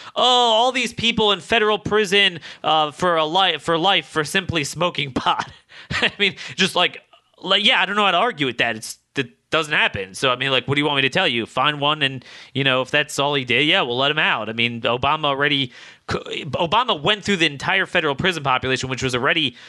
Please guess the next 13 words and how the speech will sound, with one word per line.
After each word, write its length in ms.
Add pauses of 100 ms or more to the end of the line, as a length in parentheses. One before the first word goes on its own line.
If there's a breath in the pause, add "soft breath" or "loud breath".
(360 loud breath)
reduced 420
by 120
forty 320
thousand, 500
and 140
he 60
let, 300
let 200
go 140
two 260
thousand 360
drug 220
traffickers. 720